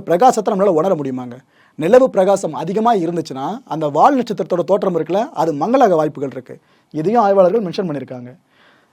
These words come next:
இந்த குறிப்பிட்ட வால் நட்சத்திரம் தோன்றப்ப அந்த ஒட்டுமொத்த மண்டலம் எப்படி தெரியுமா இருக்குமா?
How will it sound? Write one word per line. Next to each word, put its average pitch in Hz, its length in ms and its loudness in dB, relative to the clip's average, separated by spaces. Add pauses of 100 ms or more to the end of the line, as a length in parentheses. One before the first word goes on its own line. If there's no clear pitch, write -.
இந்த 190 520 6
குறிப்பிட்ட 247 420 0
வால் 214 240 4
நட்சத்திரம் 202 480 -2
தோன்றப்ப 165 500 -2 (160)
அந்த 147 280 -4
ஒட்டுமொத்த 208 560 0
மண்டலம் 208 340 0
எப்படி 214 160 -2
தெரியுமா 214 240 -2
இருக்குமா? 143 500 -6